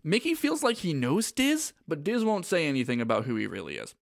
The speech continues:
Uh, he gives Mi-, Mickey and Riku each a black cloak to make sure they can't be devoured by darkness or tracked by the organization.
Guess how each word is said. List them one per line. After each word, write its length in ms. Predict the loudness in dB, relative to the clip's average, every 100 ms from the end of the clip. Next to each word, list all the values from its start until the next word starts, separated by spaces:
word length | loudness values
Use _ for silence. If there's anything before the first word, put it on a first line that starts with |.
| _ _ 0
Uh, 180 | 2 2
he 120 | 2
gives 200 | 0 2
Mi-, 200 | 0 0
Mickey 360 | 2 0 2 0
and 80 | 0
Riku 400 | -2 -2 -2 -2 -2
each 320 | -6 -6 -6
a 60 | -6
black 400 | 0 2 2 -2
cloak 420 | 0 2 2 -2
to 80 | -2
make 200 | -2 -2
sure 240 | -2 0
they 140 | 0 -2
can't 300 | 0 0 0
be 100 | 2
devoured 480 | 4 6 4 4
by 140 | 2 4
darkness 500 | 4 4 0 -4 -4
or 200 | 2 4
tracked 400 | 2 2 0 2
by 120 | 0 2
the 120 | 2
organization. 760 | 0 -2 0 2 0 -2 -12